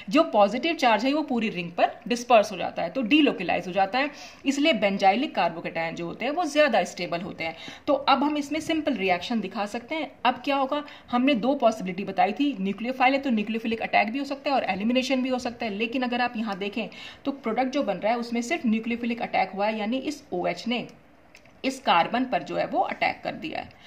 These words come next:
और वो ओएच इससे जुड़ गया है। Elimination क्यों नहीं हुआ? क्योंकि आप देखेंगे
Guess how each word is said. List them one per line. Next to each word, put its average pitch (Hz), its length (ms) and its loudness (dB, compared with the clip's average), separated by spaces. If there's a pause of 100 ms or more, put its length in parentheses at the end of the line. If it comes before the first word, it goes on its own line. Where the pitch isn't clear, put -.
(340)
और 247 140 10
वो 220 240 -8
ओएच 175 260 -6
इससे 170 220 -8
जुड़ 190 220 -2
गया 175 160 0
है। - 160 -6
Elimination 254 520 2
क्यों 285 160 2
नहीं 285 160 2
हुआ? 294 120 2
क्योंकि 269 340 -2
आप 220 180 0
देखेंगे 240 540 -4